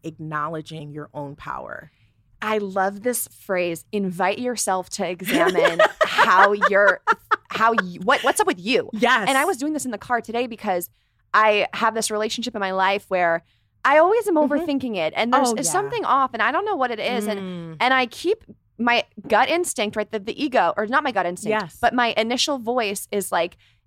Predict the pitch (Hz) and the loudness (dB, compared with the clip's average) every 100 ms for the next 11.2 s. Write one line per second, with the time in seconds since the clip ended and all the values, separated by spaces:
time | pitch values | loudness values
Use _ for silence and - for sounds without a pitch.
0 | - 208 190 226 - 233 208 214 - - | -6 -4 -2 -2 0 -2 -2 -4 -6 0
1 | 208 180 180 180 202 190 185 202 233 233 | 2 2 -2 -6 -6 -4 -4 -6 -6 -4
2 | 269 262 208 196 202 208 202 247 262 170 | -4 -4 -4 -10 -6 -6 -6 0 0 0
3 | 165 165 208 269 160 147 247 - 294 311 | -2 -4 0 0 -2 -4 -2 -2 2 2
4 | 359 349 320 277 269 254 - _ 240 - | 2 2 0 0 0 -4 -6 _ -8 -4
5 | 262 196 110 - 285 311 427 294 311 254 | -2 0 -2 0 0 0 -2 -2 0 2
6 | 208 214 - _ - 233 508 - - - | 0 -4 -12 _ -4 0 0 -2 -8 2
7 | 294 294 233 254 - - 165 147 175 185 | 2 2 -2 -4 -4 -2 0 2 2 2
8 | 160 - - - 214 214 381 427 330 277 | 2 -4 -20 -14 -4 0 2 2 0 -2
9 | - 214 - 214 190 180 214 285 349 240 | -2 -8 -6 -6 -4 -4 -2 -2 -2 0
10 | 196 226 285 320 214 196 196 214 349 311 | 2 2 -2 -4 -4 -4 -10 -10 -10 -8
11 | 202 | -10